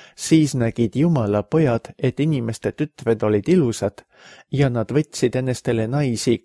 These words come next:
kõigist neist, keda nad välja valisid.“ Kui käsitlesin seda peatükki saadetes Piibel kaanest kaaneni, siis seletasin, et Jumala pojad võivad siin tähendada küll ingleidki,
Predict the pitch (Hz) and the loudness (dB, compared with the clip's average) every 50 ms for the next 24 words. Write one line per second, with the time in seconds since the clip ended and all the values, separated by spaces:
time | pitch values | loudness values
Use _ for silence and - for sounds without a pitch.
0 | - 175 175 147 - - 113 - - - - 135 127 123 120 110 - - - 107 | 0 0 0 0 0 -2 -4 -4 -4 -8 -4 -2 0 0 0 -2 -4 -8 -10 -6
1 | - 127 127 - 123 127 131 123 - 123 117 110 101 101 92 87 95 92 95 92 | -4 -4 -2 -2 -4 -4 -4 -4 -2 0 0 0 0 0 0 -2 -2 -2 -4 -6
2 | - - - - - - _ _ _ _ _ _ _ _ _ _ _ _ _ _ | -6 -8 -10 -10 -12 -20 _ _ _ _ _ _ _ _ _ _ _ _ _ _
3 | _ _ _ _ _ _ _ _ _ _ _ _ _ _ - - - - - _ | _ _ _ _ _ _ _ _ _ _ _ _ _ _ -20 -20 -20 -20 -20 _
4 | _ _ - 151 147 139 - - 160 - - 135 - - 123 120 - 127 117 110 | _ _ 0 0 0 0 0 -2 -2 -2 -2 -6 -4 -2 -4 -2 -2 -2 -4 -2
5 | - 131 - 117 110 - - 156 151 127 117 - 117 - _ - - 117 - - | -4 -2 -2 -2 -2 0 0 2 2 2 2 0 -2 -4 _ -4 -4 -4 0 0
6 | 147 143 139 - 113 - - - 113 - - - - 160 147 123 110 - - 104 | 0 0 0 -2 -4 -4 0 -2 -2 -2 -2 -2 0 0 2 0 0 0 2 0
7 | 104 104 - 139 143 139 120 107 98 98 - _ - - 151 170 175 147 127 120 | 0 0 0 0 0 0 0 -2 -4 -6 -6 _ -4 -2 0 0 0 0 0 0
8 | 117 117 120 127 _ _ _ - - - 147 131 120 107 - - - 156 156 147 | 0 -2 -4 -4 _ _ _ -10 -6 -2 0 0 0 0 -4 -2 -2 0 0 0
9 | - - - 117 - - 131 123 117 113 123 - _ - 131 120 - - 120 120 | -2 -2 -4 -2 0 0 -2 -2 -2 -4 -6 -10 _ -2 -2 -2 -2 -4 -2 -2
10 | 147 151 143 120 107 104 101 98 - - 151 160 147 127 123 - - - - 131 | 0 0 0 0 0 0 0 -2 0 0 2 2 4 2 2 0 -4 -8 -6 -2
11 | 135 131 117 113 110 - - - - 120 117 107 - 147 147 147 127 117 107 120 | -2 0 0 -2 -2 -4 -4 -4 -4 -2 -2 -2 -2 -2 -2 -2 -2 -2 -2 -4
12 | 113 - 117 113 - 127 120 110 120 165 185 160 120 104 - 101 98 101 92 _ | -2 -2 -2 -2 0 0 0 2 2 2 0 0 -2 -4 -2 0 0 0 0 _
13 | - - 110 101 | -4 -2 -2 -2